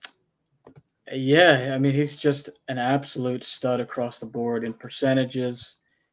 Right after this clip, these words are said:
in threes, in scoring. Um, obviously, you know, he has huge question marks. He didn't play last year because of vaccination status. And on top of that, he's a high injury risk.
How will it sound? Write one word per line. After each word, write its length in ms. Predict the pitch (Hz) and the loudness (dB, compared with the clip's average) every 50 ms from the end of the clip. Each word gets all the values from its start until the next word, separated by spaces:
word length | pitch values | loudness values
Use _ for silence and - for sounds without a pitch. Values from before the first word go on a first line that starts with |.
| _ - | _ -16
in 100 | 175 160 | -16 -14
threes, 600 | - - 123 127 123 123 123 123 120 120 117 117 | -12 -8 -4 -2 -2 0 0 0 -2 -2 -4 -8
in 80 | 120 - | -12 -12
scoring. 720 | - - - - 123 127 127 123 123 123 127 123 120 117 _ _ _ _ _ _ _ _ _ _ _ _ _ _ - | -12 -10 -6 -2 -2 0 0 0 0 0 -2 -2 -6 -8 _ _ _ _ _ _ _ _ _ _ _ _ _ _ -6
Um, 400 | 127 120 117 117 113 113 143 - _ _ - | -4 -2 -2 -2 -2 -4 -6 -10 _ _ -6
obviously, 800 | - 127 131 131 123 131 120 - - - 127 120 117 117 113 - - 113 | 0 2 2 2 2 -2 -4 -6 -6 -4 -4 -4 -4 -4 -6 -8 -8 -8
you 120 | 113 120 120 | -6 -4 -4
know, 180 | 120 113 117 | -2 -2 -4
he 80 | 123 123 127 | -4 -2 -2
has 260 | 123 117 113 - - | -2 -2 -2 -6 -10
huge 500 | - - - - 135 131 127 117 113 - | -16 -14 -6 -2 0 0 0 0 -4 -8
question 380 | - 127 117 - - - 110 117 | -6 -6 -6 -6 -6 -10 -8 -8
marks. 520 | 113 113 107 - - - - - - _ _ _ _ _ _ _ _ _ _ - | -6 -6 -8 -10 -12 -16 -20 -20 -20 _ _ _ _ _ _ _ _ _ _ -6
He 160 | - 156 160 143 | 2 2 4 4
didn't 300 | 143 139 127 120 117 - | 4 2 2 0 -6 -4
play 220 | - 120 120 117 | -4 -2 -2 -2
last 300 | 117 117 113 113 - - | -2 -4 -4 -6 -6 -6
year 160 | 117 117 113 | -6 -6 -6
because 280 | 113 117 - 117 113 113 | -6 -8 -8 -8 -8 -8
of 100 | 110 - | -10 -12
vaccination 680 | - - 117 117 - - 127 123 113 113 - - - | -8 -8 -8 -8 -8 -10 -10 -10 -10 -10 -12 -12 -14
status. 600 | - - - 131 127 - - 135 139 - - - _ _ _ _ _ _ _ _ - | -16 -12 -10 -10 -10 -10 -10 -12 -12 -14 -16 -18 _ _ _ _ _ _ _ _ 0
And 320 | 139 139 139 135 131 123 | 2 4 4 4 4 2
on 160 | 120 127 127 | 0 -2 -2
top 320 | 127 - 139 127 123 120 - | -2 0 4 4 4 4 2
of 80 | 113 | -4
that, 260 | 113 117 110 110 110 135 | -4 -2 -2 -4 -4 -8
he's 200 | 131 123 113 120 | -10 -10 -8 -8
a 60 | 120 | -6
high 200 | 117 123 120 117 | -4 -4 -2 -2
injury 360 | 117 113 110 113 117 107 107 | -2 -4 -6 -6 -8 -8 -6
risk. 360 | 107 110 110 135 - - _ | -6 -6 -8 -8 -12 -18 _